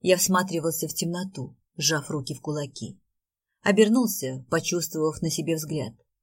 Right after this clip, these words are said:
Ангелина стояла на месте и выглядела в эту секунду обескураженной и растерянной.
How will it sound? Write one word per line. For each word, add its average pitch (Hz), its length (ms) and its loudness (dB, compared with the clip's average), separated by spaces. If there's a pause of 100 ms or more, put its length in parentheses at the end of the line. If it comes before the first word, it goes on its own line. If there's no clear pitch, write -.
(400)
Ангелина 190 640 6
стояла 165 460 2
на 156 160 0
месте 180 380 -2
и 208 340 0
выглядела 185 560 2
в 160 40 -2
эту 170 160 -2
секунду 170 640 -4
обескураженной 170 880 -2
и - 160 -4
растерянной. 139 760 -6